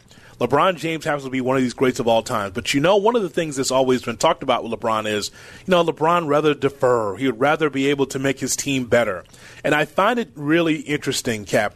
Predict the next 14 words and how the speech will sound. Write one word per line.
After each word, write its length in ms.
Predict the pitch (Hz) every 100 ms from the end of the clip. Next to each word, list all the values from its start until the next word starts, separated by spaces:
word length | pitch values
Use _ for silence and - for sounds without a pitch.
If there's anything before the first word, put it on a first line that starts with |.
| -
in 320 | 135 123 117 - - -
this 300 | 135 214 -
era 300 | 175 175 170
of 260 | 156 139 127
sports, 640 | - - 127 101 - - - - -
where 260 | - 143 135
there'd 300 | 131 143 139
be 140 | 135
a 60 | 123
fan 760 | - 180 180 151 120 113 - -
that 220 | 139 131
would 80 | 139
actually 460 | 175 - 185 156 131 -
tweet 520 | - 175 113 -